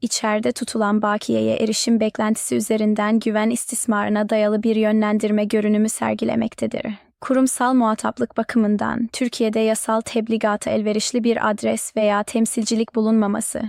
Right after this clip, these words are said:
uyuşmazlık halinde yatırımcının hak arama imkanlarını fiilen zorlaştırmaktadır. Yurt dışı bağlantılı bir kurumsal yapıya atıf yapılması,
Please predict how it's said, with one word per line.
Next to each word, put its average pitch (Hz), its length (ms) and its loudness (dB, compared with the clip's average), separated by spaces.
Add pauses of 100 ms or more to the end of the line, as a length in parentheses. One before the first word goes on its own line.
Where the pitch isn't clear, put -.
(160)
uyuşmazlık 220 640 0
halinde 214 760 0
yatırımcının 220 640 0
hak 226 280 -2
arama 220 220 2
imkanlarını 208 720 2
fiilen 208 400 0
zorlaştırmaktadır. 208 1300 -2 (220)
Yurt 247 220 0
dışı 226 280 -2
bağlantılı 208 600 0
bir 220 120 0
kurumsal 214 560 0
yapıya 214 300 0
atıf - 320 -4
yapılması, 220 600 -2